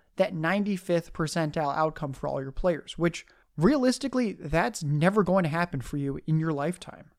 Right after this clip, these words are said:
Then we have the Value Finder. That's your classic fantasy points per dollar projection for both DraftKings and FanDuel to help you spot undervalued singular plays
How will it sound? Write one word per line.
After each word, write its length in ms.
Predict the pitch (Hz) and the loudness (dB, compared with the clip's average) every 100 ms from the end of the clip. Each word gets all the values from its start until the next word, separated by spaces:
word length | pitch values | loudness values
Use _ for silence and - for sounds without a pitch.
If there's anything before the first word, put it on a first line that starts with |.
| - | -10
Then 300 | 147 170 214 | -2 0 2
we 100 | 208 | 0
have 240 | 185 208 190 | 0 0 -2
the 80 | |
Value 340 | 160 151 185 143 | -2 -2 -4 -6
Finder. 480 | - 131 - 143 _ _ - | -10 -14 -14 -18 _ _ -6
That's 300 | 196 220 - | -4 -4 -4
your 120 | 220 | -4
classic 720 | - - 180 175 - 180 - _ _ | -4 -4 -2 -2 -4 -6 -8 _ _
fantasy 360 | 170 190 190 196 | -2 -2 -2 -6
points 340 | - 190 185 | -4 -2 -2
per 160 | - 190 | -2 -4
dollar 380 | 156 151 160 160 | 2 2 2 0
projection 640 | - 143 151 139 - 139 | -2 -2 -2 -2 -8 -10
for 140 | - 151 | -6 -2
both 240 | 147 - | -2 -2
DraftKings 580 | - 147 151 - 147 139 | -4 -2 -2 -4 -4 -4
and 80 | 127 | -8
FanDuel 540 | - 135 127 143 160 _ _ - | -6 -6 -6 -8 -12 _ _ -4
to 100 | 147 | 2
help 260 | 180 214 | 2 2
you 140 | 220 202 | -2 -4
spot 480 | - 170 156 165 - _ - | -4 -4 -2 -2 -6 _ 0
undervalued 880 | 185 202 247 175 160 160 165 170 165 _ _ - | 2 2 0 2 2 2 -2 -4 -6 _ _ -12
singular 640 | - 185 185 196 190 180 | 0 2 4 4 2 0
plays 640 | - 170 151 135 127 - | -2 -4 -2 -2 -8 -14